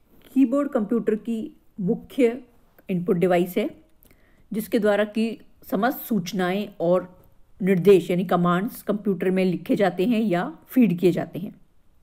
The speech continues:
कीबोर्ड के बटनों में यह विशेषता होती है कि अगर हम किसी बटन को कुछ समय तक दबाए रखें तो वह स्वयं को दोहराता है या रिपीट करता है। कीबोर्ड एक केबल के द्वारा कंप्यूटर से जुड़ा होता है,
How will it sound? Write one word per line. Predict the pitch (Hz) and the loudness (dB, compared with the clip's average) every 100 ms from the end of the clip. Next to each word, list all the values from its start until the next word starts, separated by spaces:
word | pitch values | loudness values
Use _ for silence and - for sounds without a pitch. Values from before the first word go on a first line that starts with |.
| - - - _ _ _ _ _ _ _ - | -20 -20 -20 _ _ _ _ _ _ _ -2
कीबोर्ड | 269 247 285 277 | 0 4 2 2
के | 285 | -2
बटनों | 208 175 196 202 | 0 -2 -2 -4
में | 202 208 202 - | -4 -4 -10 -6
यह | 175 | -2
विशेषता | 165 170 190 185 220 | -2 0 -2 0 0
होती | 254 190 202 | 0 0 -2
है | 214 233 | -2 -2
कि | - 208 208 | -4 -2 -2
अगर | - 175 226 | -4 -2 -2
हम | 180 | -2
किसी | 185 180 | -4 -4
बटन | 196 156 214 208 | -2 0 -2 -2
को | - 185 | 0 -2
कुछ | 185 208 208 | -2 -4 -4
समय | 214 180 | -4 -4
तक | 175 170 - 156 | -2 -6 -6 -10
दबाए | 151 160 190 202 | -6 -2 0 0
रखें | 180 - 190 302 - _ _ - | -2 -6 -6 -6 -14 _ _ -2
तो | 202 | 2
वह | 208 | 2
स्वयं | 214 - 180 | 0 -2 -2
को | 156 208 285 - 165 | -2 -2 -2 -6 -4
दोहराता | 180 - 170 175 190 | 0 2 0 0 -2
है | 226 180 | 0 0
या | 180 294 - - - | 0 -4 -12 -20 -6
रिपीट | 196 - 214 | -4 0 0
करता | - 85 - | 0 -8 -8
है। | 73 - - _ _ _ _ _ - _ _ _ _ _ _ _ - | -12 -12 -18 _ _ _ _ _ -20 _ _ _ _ _ _ _ -4
कीबोर्ड | 269 269 254 247 240 - | 0 2 2 0 -2 0
एक | 214 220 - _ | 0 0 -6 _
केबल | 208 180 226 | 4 4 4
के | 233 | 4
द्वारा | 190 175 180 180 - - | 2 2 0 -4 -10 -6
कंप्यूटर | 175 180 - 180 | -4 -2 -4 -2
से | 190 | -2
जुड़ा | 180 185 | 0 0
होता | 214 226 202 | 0 -2 -2
है, | 277 | -2